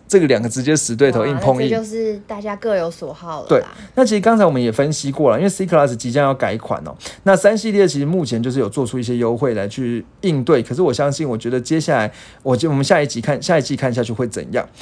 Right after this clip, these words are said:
Speaker 2: 嗯。
Speaker 1: 好，那接下来如果你把预算呢再拉到三百万左右的话，有另外又有三台车可以选。
Speaker 2: 嗯。
Speaker 1: 好，这三台车呢，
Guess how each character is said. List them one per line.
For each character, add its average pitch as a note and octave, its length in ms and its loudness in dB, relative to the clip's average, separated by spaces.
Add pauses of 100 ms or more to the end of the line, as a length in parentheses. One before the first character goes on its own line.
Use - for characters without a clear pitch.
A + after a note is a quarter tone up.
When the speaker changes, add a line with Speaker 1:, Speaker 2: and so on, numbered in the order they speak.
Speaker 2:
嗯。 G3 120 -10
Speaker 1:
好， G#3+ 220 2
那 C4+ 80 2
接 C4 140 -2
下 B3+ 100 4
来 A#3+ 60 4
如 G#3 100 2
果 A3+ 80 6
你 G3+ 80 2
把 E3 160 4
预 G#3 140 -2
算 F3 180 2
呢 D3+ 120 0
再 G3+ 240 2
拉 E3 220 2
到 E3 120 2
三 D#3+ 280 2
百 B2+ 160 2
万 C3+ 220 2
左 A2 200 -6
右 C3+ 100 0
的 A#2+ 80 -2
话， C#3+ 100 2 (200)
有 B2+ 200 2
另 A3+ 160 2
外 G#3 220 4
又 G#3 140 6
有 B2 80 4
三 C#3 180 0
台 B2+ 120 2
车 B2 180 2
可 A2 100 -2
以 F#2 80 -4
选。 - 260 -4 (160)
Speaker 2:
嗯。 G#3+ 120 -14
Speaker 1:
好， - 160 0 (160)
这 C#4 100 -2
三 B3 160 6
台 A3 140 4
车 F#3 160 2
呢， F3+ 180 2